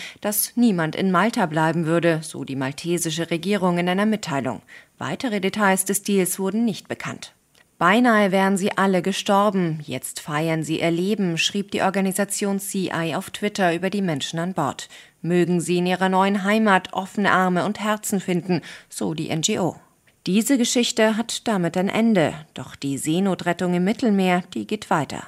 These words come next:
Momentan wartet ein anderes Seenotrettungsschiff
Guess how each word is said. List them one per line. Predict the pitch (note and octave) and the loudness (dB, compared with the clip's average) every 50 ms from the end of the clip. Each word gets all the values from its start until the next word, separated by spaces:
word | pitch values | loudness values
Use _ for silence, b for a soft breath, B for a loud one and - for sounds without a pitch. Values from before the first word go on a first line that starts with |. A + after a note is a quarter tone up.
| - _ _ _ - | -18 _ _ _ -10
Momentan | C#3+ C3+ A#2 B2+ B2 - - D3 C#3 E3 G#3 G#3+ G#3 F#3+ | -8 -6 -6 -6 -6 -8 -8 -6 -2 -2 0 0 2 2
wartet | F#3 F#3 F#3+ G3 F#3+ - | 0 0 0 -2 0 0
ein | G3 G3 | 0 0
anderes | - - G3+ A#3+ C4 C4 A3 F3 F3+ F3 - | 0 0 2 2 4 4 2 2 0 -4 -2
Seenotrettungsschiff | - F#3+ F#3 F#3 F#3 F3+ F3+ - F#3 F#3 - G3+ F#3+ F3+ - - - G3+ F#3 - | -4 -2 -2 -2 -2 -4 -2 -2 -4 -2 -2 -2 -2 -2 0 0 0 0 0 -2